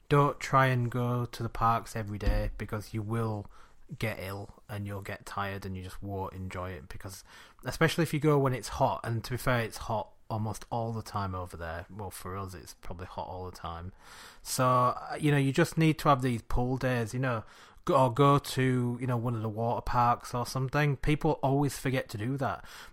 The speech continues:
They always, they always put, like, a schedule out and they go, "Right, well, on Monday I'm gonna go to Hollywood Studios, and then on Tuesday I'm gonna go to Magic Kingdom, and then on Wednesday I'm gonna go to Epcot, and then on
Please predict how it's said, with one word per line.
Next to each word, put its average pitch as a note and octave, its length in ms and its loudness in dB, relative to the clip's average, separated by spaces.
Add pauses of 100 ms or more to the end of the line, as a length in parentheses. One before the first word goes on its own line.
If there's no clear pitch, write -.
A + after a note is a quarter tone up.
They D3 80 8
always, E3+ 320 10
they D#3 140 2
always F3+ 180 8
put, E3+ 180 2
like, D#3 200 4
a - 20 -4
schedule D#3 500 4
out A2+ 160 2
and A#2 100 -4
they A2+ 40 -2
go, G2+ 160 -2
"Right, C3+ 300 8
well, B2 260 0 (240)
on B2 120 0
Monday F3 440 8
I'm E3 100 4
gonna E3 140 4
go E3 100 6
to B2+ 80 -4
Hollywood D#3 360 4
Studios, G#2 520 -2
and A2 80 -6
then A2+ 100 -2
on G2+ 100 -6
Tuesday D3+ 580 2
I'm C#3 140 2
gonna C#3 160 0
go C#3 200 2
to C#3 160 -6
Magic C#3 260 0
Kingdom, G2+ 360 -4
and F#2 80 -6
then A2 120 -4
on G#2 140 -6
Wednesday D3+ 540 4
I'm C#3 100 2
gonna C#3+ 140 0
go C#3 120 0
to - 160 -8
Epcot, A2 320 -4
and F#2 100 -6
then G#2 60 -6
on F#2+ 60 -10